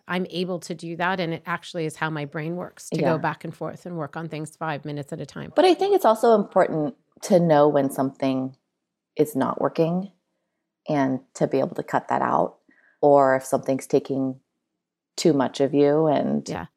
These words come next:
Speaker 2: I definitely have those things. You know, I, I've let go of things, probably picked up others in the meantime, but I've definitely let go of things. And, you know, for the last four years, I also ran a surrogacy agency.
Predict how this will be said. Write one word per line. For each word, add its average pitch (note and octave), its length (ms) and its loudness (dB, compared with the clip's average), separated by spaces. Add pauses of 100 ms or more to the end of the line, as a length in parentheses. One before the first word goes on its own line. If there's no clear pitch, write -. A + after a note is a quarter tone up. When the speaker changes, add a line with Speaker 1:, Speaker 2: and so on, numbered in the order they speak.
(120)
Speaker 2:
I D3 120 2
definitely C#3 300 0
have C3+ 160 0
those B2 200 2
things. E3+ 340 0
You C#3 60 0
know, - 120 -2
I, - 320 -2
I've C3 360 -4 (640)
let D3 220 0
go D3 440 6
of C3+ 140 0
things, D#3+ 640 -2 (540)
probably D#3+ 240 2
picked E3 240 2
up D#3+ 160 2
others C#3+ 340 4
in D3 60 2
the C#3 80 0
meantime, C3+ 600 -2 (300)
but - 100 0
I've F3 80 6
definitely G3 320 6
let D#3 160 4
go C3 160 6
of B2+ 80 2
things. B2+ 320 0
And, C3 240 0 (580)
you D3+ 80 -2
know, B2+ 340 4 (360)
for D3 120 0
the C#3 120 0
last - 520 0 (220)
four C#3 200 4
years, B2+ 540 -2 (160)
I C3 100 -2
also C3 220 -4
ran B2+ 220 -2
a B2+ 40 -4
surrogacy B2 440 -2
agency. B2 560 -6